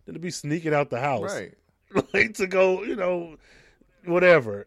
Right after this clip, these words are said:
Speaker 1: Like, I feel like the shit she's doing is harmless in the sense that y'all have money. You've provided a life for her that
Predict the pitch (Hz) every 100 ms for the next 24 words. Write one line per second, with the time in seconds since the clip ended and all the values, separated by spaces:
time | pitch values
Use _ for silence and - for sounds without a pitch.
0 | - 220 233 220 185 208 226 220 - 170
1 | 214 208 196 170 175 156 127 139 151 160
2 | 139 143 139 131 147 135 127 143 151 135
3 | 131 104 113 117 98 123 - _ - -
4 | 135 139 170 160 131 113 127 139 - 104
5 | 107 104